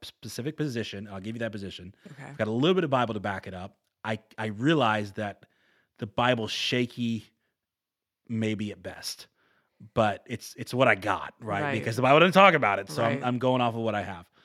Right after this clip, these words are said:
Speaker 1: Um,
Speaker 2: We'll take it.
Speaker 1: but everybody does ask this question, man. It's so funny. Um, and, and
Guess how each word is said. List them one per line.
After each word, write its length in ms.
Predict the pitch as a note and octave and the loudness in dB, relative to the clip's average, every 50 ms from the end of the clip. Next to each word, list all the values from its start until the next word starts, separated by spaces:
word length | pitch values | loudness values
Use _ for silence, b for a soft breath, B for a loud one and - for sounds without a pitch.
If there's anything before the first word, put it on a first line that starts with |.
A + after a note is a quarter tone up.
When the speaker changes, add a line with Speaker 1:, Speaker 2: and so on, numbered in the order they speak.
| b b b b b b b b | b b b b b b b b
Speaker 1:
Um, 360 | A2+ A2 G#2 G2 G2 G2+ - _ _ | -4 -4 -4 -4 -6 -12 -16 _ _
Speaker 2:
We'll 100 | D3 C#3+ | -18 -16
take 280 | - - F#3+ G#3 A3 - | -12 -8 -8 -8 -8 -10
it. 140 | D3 C#3+ - | -12 -12 -6
Speaker 1:
but 220 | - B2 G#2+ - - | -4 -4 -4 -4 -4
everybody 600 | - C3 C#3+ E3 D#3+ D#3+ F3+ F3 D3+ D#3+ D#3 D#3 D3+ | 2 2 2 2 4 2 2 2 2 2 2 2 0
does 320 | C3+ B2+ B2 B2 A#2+ A2 | 2 4 6 6 6 4
ask 260 | A#2 A2 A2 A2 - | 2 -2 -2 -2 -2
this 140 | - G#2+ - | -4 -12 -12
question, 380 | - - G#2 G2+ - - G#2 G2 | -10 -10 -10 -8 -8 -10 -10 -8
man. 100 | G2 G2 | -8 -10
It's 140 | F#2+ - - | -10 -10 -8
so 100 | A#2 G#2+ | -8 -8
funny. 460 | - - - G#2 G2 F#2+ F#2 G2 F#2+ _ | -8 -6 -6 -6 -6 -6 -8 -12 -14 _
Um, 420 | - G#2+ G#2 G2+ F#2+ F#2+ F#2 F#2+ G2 _ _ _ _ _ _ _ _ _ _ _ _ _ _ _ _ _ - _ - | -10 -8 -8 -6 -8 -8 -12 -14 -18 _ _ _ _ _ _ _ _ _ _ _ _ _ _ _ _ _ -20 _ -12
and, 180 | - A#2 A2+ A2+ - | -10 -8 -8 -8 -8
and 240 | B2+ A#2+ A#2 A2+ | -6 -6 -6 -6